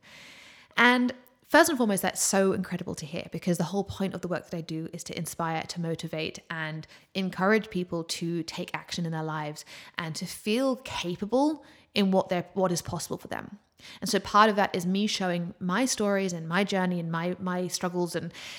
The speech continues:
overpower-, overpowering limiting beliefs and stepping into courage, because,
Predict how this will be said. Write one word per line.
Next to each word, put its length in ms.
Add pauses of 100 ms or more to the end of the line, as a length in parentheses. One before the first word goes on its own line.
(140)
overpower-, 580 (300)
overpowering 560
limiting 320
beliefs 380
and 100
stepping 320
into 200
courage, 420
because, 460